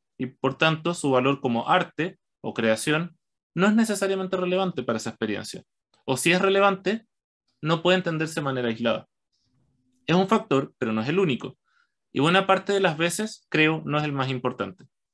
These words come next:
En parte, nuestro ejercicio por revalorar las fuentes musicales del siglo diecinueve en América Latina ha pasado por entender los códigos estéticos de esa música.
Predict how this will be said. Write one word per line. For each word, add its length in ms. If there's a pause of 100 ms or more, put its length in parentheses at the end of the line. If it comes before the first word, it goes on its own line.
(760)
En 180
parte, 520
nuestro 280
ejercicio 440
por 200
revalorar 640 (120)
las 160
fuentes 300
musicales 560
del 120
siglo 320
diecinueve 680
en 160
América 400
Latina 480 (480)
ha 140
pasado 380
por 120
entender 560
los 180
códigos 380
estéticos 520
de 60
esa 140
música. 420